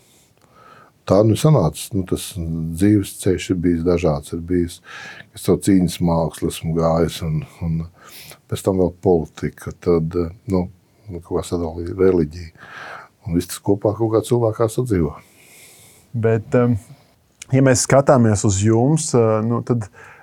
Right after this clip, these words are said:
Speaker 2: nu, publiskais tēls un, un tas, kā mēs pazīstam publiski Egilu Helmanu, tas ir Ogres mērs, jau pieminētā Tūcīņas skola, tās izveidotājs.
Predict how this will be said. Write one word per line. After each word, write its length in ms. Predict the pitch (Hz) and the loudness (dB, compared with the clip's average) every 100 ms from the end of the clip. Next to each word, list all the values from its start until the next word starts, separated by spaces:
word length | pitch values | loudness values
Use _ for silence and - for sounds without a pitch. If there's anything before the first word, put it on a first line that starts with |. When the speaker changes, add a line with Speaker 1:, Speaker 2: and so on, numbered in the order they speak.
| _ | _
Speaker 2:
nu, 240 | - 131 | -8 -8
publiskais 800 | - - 175 170 - 143 123 113 - - - | -2 2 6 6 4 4 4 2 -4 -10 -8
tēls 440 | - 147 156 135 - | 2 6 6 6 2
un, 120 | 120 113 | 0 0
un 80 | 110 | 0
tas, 160 | 127 | 0
kā 160 | - 123 | 0 0
mēs 240 | 110 117 113 | 2 0 2
pazīstam 680 | 139 139 123 113 - 120 110 | 2 4 4 2 2 -2 0
publiski 440 | 131 123 101 113 | -2 0 0 0
Egilu 240 | 110 107 98 | 0 0 0
Helmanu, 380 | 113 127 156 107 | 2 2 2 -2
tas 140 | 95 | -2
ir 120 | 101 | 0
Ogres 360 | 95 92 90 - | 0 0 -2 -2
mērs, 380 | 107 123 143 - | 0 2 0 0
jau 100 | 101 92 | -2 -2
pieminētā 460 | 101 101 98 95 - | -2 0 -2 -2 -2
Tūcīņas 580 | 127 127 - 139 135 - | -2 0 2 2 2 -2
skola, 460 | - 127 135 135 131 | 0 2 4 2 2
tās 240 | 104 - | -2 -2
izveidotājs. 720 | 113 127 127 127 120 127 117 | -2 2 2 4 2 2 0